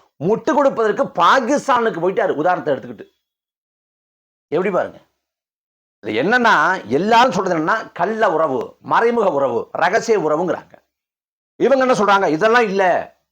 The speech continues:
அதெல்லாம் இல்லைங்கிறாங்க. ஒரே பதில், முடிஞ்சு போயிருக்கும். இனி எந்த காலத்திலும் பாஜகவோடு உறவு இல்லை. தொண்ணூத்தொன்பதுல கூட்டணி வச்சதோட முடிஞ்சு போச்சு. இனி எந்த காலத்தையும் பாஜகவோடு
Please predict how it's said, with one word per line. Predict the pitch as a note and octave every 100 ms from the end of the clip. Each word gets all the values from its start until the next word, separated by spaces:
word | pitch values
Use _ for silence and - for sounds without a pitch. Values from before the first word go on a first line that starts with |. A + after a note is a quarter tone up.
| _ _ -
அதெல்லாம் | D#3 G3 A3+
இல்லைங்கிறாங்க. | F3 D#3+ A2 F#2+ F#2+ - _ _ _ _ -
ஒரே | C4+ A3 B3+ D4 C4+
பதில், | A3 G3 -
முடிஞ்சு | D3 A3 A#3
போயிருக்கும். | G3+ D3 - _ _ _ _ _ _ _ _ _ _
இனி | B2 G3 B3+ F#3+
எந்த | D3 G#3+ A#3
காலத்திலும் | F#3+ G#3+ A3 F#3 D3 C#3+ C3+ -
பாஜகவோடு | C3+ G3 A3 A3+ A3 E3+ C#3+ C3 F#3+
உறவு | A#2 D3+ E3 C#3+
இல்லை. | G#2+ D#3 C3 - _ _ _ _ _ _ _ -
தொண்ணூத்தொன்பதுல | F#3 C4 C4+ B3 G#3+ G3+ G3
கூட்டணி | G3 G3+ F3+
வச்சதோட | - D#3 D#3+
முடிஞ்சு | D#3 G#3 G#3+
போச்சு. | E3+ - C3+
இனி | C#3+ G3
எந்த | E3 G3
காலத்தையும் | F3 E3 G#3+ G3
பாஜகவோடு | D3+ F3 F#3 F3 D3 C#3+